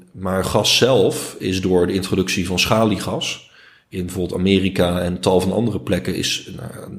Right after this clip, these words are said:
nog wel zeker honderd jaar beschikbaar, denk ik, in de wereld. Ehm, er worden ook nog wel eens nieuwe gasvelden gevonden. Dus en, fossiele brandstoffen op korte termijn zijn dus niet het probleem dat ze er niet meer zijn.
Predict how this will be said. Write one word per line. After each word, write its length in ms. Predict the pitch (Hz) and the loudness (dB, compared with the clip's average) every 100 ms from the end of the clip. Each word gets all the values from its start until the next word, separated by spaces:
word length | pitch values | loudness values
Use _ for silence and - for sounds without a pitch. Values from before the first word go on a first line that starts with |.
| - | -14
nog 160 | - 92 | -16 -12
wel 160 | 92 90 | -6 2
zeker 280 | 95 92 90 | 2 4 0
honderd 280 | 90 92 | 2 2
jaar 160 | 95 92 | 4 2
beschikbaar, 480 | 92 - 107 92 85 | 0 0 0 0 -2
denk 220 | 85 80 | -4 -6
ik, 160 | 85 - | -12 -10
in 160 | 87 | -10
de 100 | 87 | -8
wereld. 440 | 87 82 80 - _ - - - - _ _ | -8 -10 -14 -18 _ -20 -20 -20 -20 _ _
Ehm, 260 | - 87 85 87 87 - | -10 -8 -6 -10 -12 -8
er 80 | 90 | -2
worden 200 | 90 98 | 0 2
ook 60 | |
nog 100 | 92 | 2
wel 80 | 90 | 2
eens 120 | 92 | 4
nieuwe 200 | 95 92 | 2 2
gasvelden 540 | - 92 - 92 90 87 | 0 0 2 2 0 -2
gevonden. 480 | 87 98 95 92 - - - - - | 2 2 2 -6 -14 -20 -20 -20 -20
Dus 220 | - - - | -10 -10 -8
en, 260 | - 92 - | -6 -6 -6
fossiele 540 | - 95 - 110 101 | -2 2 4 4 2
brandstoffen 760 | 95 107 123 123 120 - 110 98 | 4 4 4 4 2 2 2 2
op 140 | - | -2
korte 320 | - 123 - 104 | -2 -2 0 -2
termijn 400 | 110 101 98 98 | 2 4 4 4
zijn 160 | 95 | 2
dus 120 | 92 | 2
niet 120 | 101 95 | 0 -2
het 120 | - | -4
probleem 400 | - 92 95 92 | -2 4 6 4
dat 160 | 90 | 0
ze 120 | - 95 | -2 -2
er 100 | 90 | -2
niet 160 | 90 | -2
meer 120 | 90 | -4
zijn. 320 | 85 104 82 | -6 -8 -10